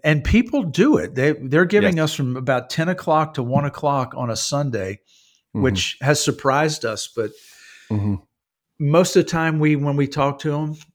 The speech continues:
Speaker 1: they'll say, "We've never experienced this in any of the other churches we've been in."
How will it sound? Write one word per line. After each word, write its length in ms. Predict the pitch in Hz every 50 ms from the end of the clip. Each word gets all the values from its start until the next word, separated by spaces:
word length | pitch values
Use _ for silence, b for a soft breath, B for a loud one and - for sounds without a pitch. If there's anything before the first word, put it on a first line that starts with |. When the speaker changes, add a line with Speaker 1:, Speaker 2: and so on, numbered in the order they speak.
| _ -
Speaker 1:
they'll 160 | 127 131 127
say, 480 | - - - 135 127 123 123 120 113 - _ _ _ _
"We've 240 | - 123 131 127 113 117
never 340 | 117 131 135 139 143 143
experienced 600 | 139 139 - - - 139 135 135 135 131 - - -
this 220 | 147 131 - -
in 80 | 123 120
any 100 | 127 131
of 40 | 131
the 120 | 131 131
other 140 | 123 120 120
churches 460 | - - - 123 127 123 - 135 120
we've 180 | 120 131 127 113
been 180 | 117 120 123 123
in." 240 | 127 131 143 147